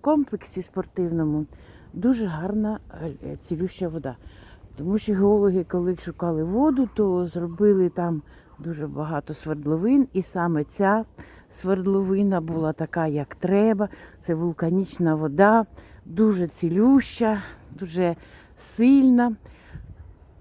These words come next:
Але ж, бачите, вийшло так, що ми зняли біля комплексу Закарпаття і скупалися в тому Закарпатті все-, всього один раз, тому що ми приїхали і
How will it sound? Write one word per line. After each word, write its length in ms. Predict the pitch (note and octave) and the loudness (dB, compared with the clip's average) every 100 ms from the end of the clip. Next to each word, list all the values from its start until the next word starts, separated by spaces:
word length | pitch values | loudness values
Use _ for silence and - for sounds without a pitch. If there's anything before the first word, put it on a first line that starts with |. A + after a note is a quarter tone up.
| - - | -20 -4
Але 240 | G3 B3+ E4 | -2 2 2
ж, 60 | |
бачите, 460 | C#4+ D4+ C#4 B3 B3 | 4 2 2 -2 2
вийшло 440 | B3+ C4+ - G#3+ | 2 2 0 -2
так, 360 | G#3+ G#3+ A3+ - | 0 -2 -2 -4
що 220 | - A3 | -4 2
ми 160 | A3 G#3+ | 2 2
зняли 560 | F#3+ F#3+ F#3 F#3 F3+ D#3 - - - - - - - - | 0 -2 0 2 0 -2 -8 -18 -20 -20 -20 -20 -20 -10
біля 540 | D3 F#3+ D#3+ D#3+ D#3+ C3 - - - - - - | -2 0 0 -2 -4 -8 -16 -20 -20 -20 -20 -12
комплексу 760 | F#3 E3+ - E3 - - F3 D#3 - - - - - - - - - | -8 -6 -6 -10 -10 -6 -6 -6 -12 -16 -14 -14 -16 -14 -14 -14 -12
Закарпаття 920 | - G3 - C4 - E4+ - - C#4+ - - - | -4 -2 0 0 2 0 0 -2 -2 -2 -8 -2
і 340 | B3 C4+ C#4 B3+ | 2 2 2 -2
скупалися 800 | - F3+ - A3 G3+ G3 F#3 | -8 -8 -2 0 0 -2 -4
в 60 | F3+ | -6
тому 300 | - G3+ F#3+ | -2 -2 0
Закарпатті 680 | D#3+ E3 D#3+ - F#3+ G#3 F3 | -2 -6 -8 -8 -8 -8 -12
все-, 420 | - E3 E3 F3 - | -10 -6 -2 -4 -6
всього 440 | - F#3 F3 F#3 | -10 -6 -4 -2
один 300 | E3 E3 D#3+ | -2 -2 0
раз, 280 | F#3 C4+ - | 0 -2 -4
тому 300 | - E3 F3+ | -6 -4 -2
що 180 | - F#3 - - - | -4 -6 -10 -20 0
ми 140 | C#4 C#4+ | 2 2
приїхали 680 | D4+ D4 D#4 C#4+ D4 C#4+ C#4 - - - - - - | 2 0 0 0 0 0 -4 -10 -20 -20 -20 -20 -8
і 460 | F#3+ F#3+ F#3+ F#3+ | -4 0 0 -2